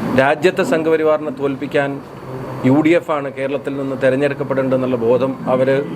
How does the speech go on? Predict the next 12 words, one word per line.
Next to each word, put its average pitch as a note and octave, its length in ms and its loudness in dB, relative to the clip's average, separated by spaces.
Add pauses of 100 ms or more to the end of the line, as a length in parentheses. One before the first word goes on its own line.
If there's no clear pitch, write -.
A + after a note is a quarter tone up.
(500)
അടിവരയിട്ട് D3+ 580 2
ഉറപ്പിച്ചു D3 400 -4 (1080)
എന്ന് F3 220 4
മാത്രമല്ല, D3+ 460 -2 (1080)
ഇനി G3+ 220 6
വരാൻ, F3 260 0 (140)
കേരളത്തിൽ F3+ 500 0
വരാനിരിക്കുന്ന D3 680 -2 (1080)
അനിവാര്യമായ F#3 720 2 (120)
ഭരണമാറ്റത്തിന് C#3 720 -4 (140)
കേരളത്തിലെ C#3 440 0 (100)
ജനങ്ങൾ C#3 380 2